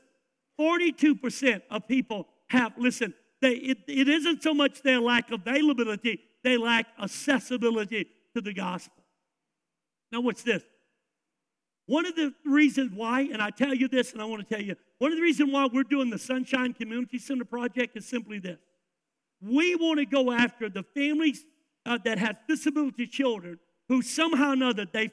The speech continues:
feel like the church doesn't understand. Now, there's not a person listening to me that doesn't believe that Jesus died for the world. You understand that? We all believe that, right? Come on. Je-,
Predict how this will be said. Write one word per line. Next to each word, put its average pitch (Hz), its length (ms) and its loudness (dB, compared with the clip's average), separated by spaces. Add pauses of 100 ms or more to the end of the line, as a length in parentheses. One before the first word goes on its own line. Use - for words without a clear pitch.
(120)
feel 330 220 0
like 214 260 -2 (280)
the 233 80 -4
church - 500 -4
doesn't 240 340 -2
understand. 196 520 -12 (580)
Now, 277 80 0
there's 277 220 0
not 269 180 2
a 226 60 -4
person 320 560 0
listening 269 540 0
to 233 60 -2
me 226 320 2 (220)
that 254 180 2
doesn't 285 340 4
believe 277 260 4
that 220 160 -4
Jesus 240 420 2
died 233 320 2
for 233 80 -6
the 208 100 -4
world. 202 440 -4
You 214 40 -10
understand 262 460 2
that? 247 160 -2
We 277 140 2
all 254 180 2
believe 220 280 -6
that, 185 140 -10
right? 269 160 -2
Come 285 160 -4
on. 220 140 -2 (320)
Je-, 262 180 -6